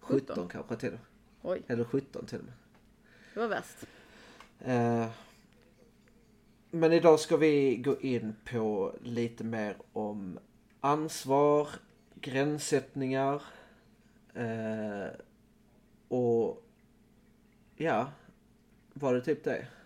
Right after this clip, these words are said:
Speaker 2: Ja.
Speaker 1: Ja, vi, vi,
Speaker 2: Ja.
Speaker 1: vi kör på det. Så var börjar vi? Vi börjar på gränssättningar. Vad är viktigt med gränssättningar?
Speaker 2: Ja.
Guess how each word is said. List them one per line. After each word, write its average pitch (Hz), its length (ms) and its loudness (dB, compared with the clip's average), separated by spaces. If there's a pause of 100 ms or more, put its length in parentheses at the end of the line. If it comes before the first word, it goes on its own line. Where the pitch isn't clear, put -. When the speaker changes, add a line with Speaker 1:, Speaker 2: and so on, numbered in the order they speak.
(140)
Speaker 2:
Ja. - 220 -12 (160)
Speaker 1:
Ja, - 280 -2
vi, 120 180 -8 (260)
vi, 131 80 -4
Speaker 2:
Ja. 202 160 -4 (100)
Speaker 1:
vi 131 120 -8
kör - 220 -10
på - 140 -14
det. 127 120 -10 (3250)
Så - 140 -10
var 123 140 2
börjar 120 300 0
vi? 80 160 -8 (920)
Vi 135 140 -2
börjar 123 420 2
på 107 420 -4
gränssättningar. - 880 -10 (360)
Vad 123 280 -4
är 117 100 0
viktigt - 460 -10
med - 140 -14
gränssättningar? - 760 -18 (1900)
Speaker 2:
Ja. 107 300 -14